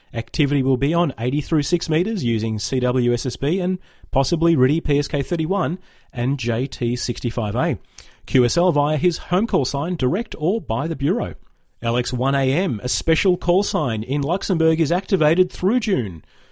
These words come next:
to mark the ninety-fifth anniversary of His Royal Highness the Grand Duke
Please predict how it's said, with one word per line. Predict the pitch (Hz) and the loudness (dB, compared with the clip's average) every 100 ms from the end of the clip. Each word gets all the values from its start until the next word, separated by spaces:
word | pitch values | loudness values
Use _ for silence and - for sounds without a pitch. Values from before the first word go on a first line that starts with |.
| - - | -20 -6
to | 123 | -2
mark | 113 139 180 - 117 | 0 -2 -6 -12 -6
the | 113 110 | -4 -4
ninety-fifth | 101 123 131 135 - 214 - - | -4 -4 -2 -4 -2 -2 -2 -2
anniversary | 185 175 190 190 190 185 | -2 2 2 2 2 0
of | 139 139 | 0 -4
His | 110 139 | -2 -2
Royal | 117 117 143 180 185 | -2 0 0 0 -2
Highness | - 165 175 - | -2 -2 -2 -4
the | 127 | -4
Grand | 113 123 139 170 175 139 | -4 -2 -2 -4 -4 -8
Duke | 107 147 196 | -4 -2 -2